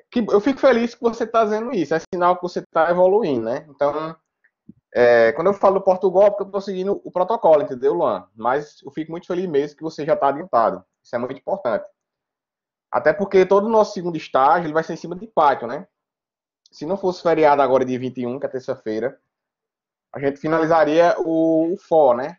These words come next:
Digamos. Aí, aí, no caso, uma primeira aula após a, a prova, eu ainda vou dar uma última aula de Portugal antes da gente entrar no Python mesmo, certo? Mas aí todo o segundo estágio ele vai ser Python na veia. Aí eu vou subir mais um nível,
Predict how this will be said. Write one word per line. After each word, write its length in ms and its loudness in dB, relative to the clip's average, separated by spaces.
Digamos. 560 -12
Aí, 140 0
aí, 220 4
no 100 -6
caso, 240 0
uma 80 -8
primeira 340 0
aula 220 4
após 320 -2
a, 60 0
a 220 -6
prova, 420 0
eu 40 0
ainda 160 -4
vou 140 -6
dar 140 2
uma 160 0
última 280 -4
aula 160 0
de 100 -10
Portugal 540 -2
antes 140 -8
da 100 -8
gente 160 -8
entrar 220 -2
no 80 -8
Python 420 0
mesmo, 380 -8
certo? 320 -4
Mas 180 -6
aí 140 -6
todo 160 -10
o 40 -16
segundo 260 -12
estágio 520 0
ele 120 -8
vai 120 2
ser 160 -6
Python 360 0
na 160 -2
veia. 400 -2
Aí 100 2
eu 40 0
vou 80 4
subir 260 -4
mais 260 2
um 100 -6
nível, 400 -4